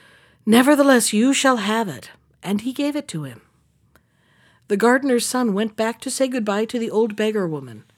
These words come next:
Then he said to the bronze ring, "Prepare a splendid ship in which I may continue my journey.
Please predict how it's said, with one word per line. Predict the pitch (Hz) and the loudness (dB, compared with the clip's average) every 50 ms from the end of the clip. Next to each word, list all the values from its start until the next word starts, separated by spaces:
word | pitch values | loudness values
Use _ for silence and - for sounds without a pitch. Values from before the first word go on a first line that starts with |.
| _ _ _ _ _ _ _ _ _ _ | _ _ _ _ _ _ _ _ _ _
Then | _ 202 226 247 269 269 | _ 2 4 4 6 6
he | 247 240 202 | 4 2 0
said | - - 185 175 - | 0 -2 -2 -2 -2
to | 190 180 | -2 -4
the | 180 | -2
bronze | 180 180 175 170 170 170 165 170 | -2 0 0 0 0 0 -2 -2
ring, | 170 156 151 156 180 208 - _ _ _ _ _ _ _ _ _ _ _ _ _ | -4 -4 -4 -4 -6 -8 -10 _ _ _ _ _ _ _ _ _ _ _ _ _
"Prepare | - 302 294 - 311 359 349 | -2 -2 0 2 2 4 4
a | 339 311 | 4 4
splendid | - - - - - 302 339 359 349 359 330 262 | 2 0 -2 0 2 4 4 4 4 2 0 0
ship | - - - 302 247 220 - | -2 -2 2 2 2 2 2
in | 180 185 202 | 0 0 0
which | 262 269 - 240 | -2 -2 0 0
I | 233 | 2
may | 226 226 220 | 2 2 0
continue | 214 - 240 233 220 - 320 320 294 247 196 | 0 0 -2 -2 -2 0 0 2 2 2 2
my | 170 165 175 185 | 2 0 -2 -2
journey. | 175 202 233 233 220 185 123 - - _ | -2 -2 -2 0 -2 -2 -4 -8 -16 _